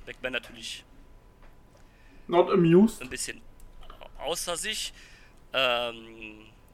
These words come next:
Speaker 1: das hat man dann auch über die gan-, das kann man ja vielleicht hier auch einfach zusammenfassen, das hat man ja über die ganze Show dann auch gesehen, dass der
Speaker 2: Genau.
Speaker 1: Undertaker immer vorm Haus war.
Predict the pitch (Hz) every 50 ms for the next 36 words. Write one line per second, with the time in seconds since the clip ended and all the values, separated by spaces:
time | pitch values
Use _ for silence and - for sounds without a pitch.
0 | - - 131 147 139 - 175 175 190 175 151 156 160 147 156 147 135 131 123 135
1 | 131 117 127 - - 160 160 147 135 - - 131 - - 131 120 - 127 117 120
2 | - - - 123 120 120 117 127 123 - 139 131 151 151 139 135 123 120 120 131
3 | 127 113 - - - 127 135 135 131 117 123 - - 120 - 123 120 117 117 117
4 | - - - 175 208 190 185 175 165 156 151 151 151 - - - 131 135 156 143
5 | - 147 139 127 - 139 135 135 131 - - 127 120 113 131 156 170 165 - -
6 | - 135 139 135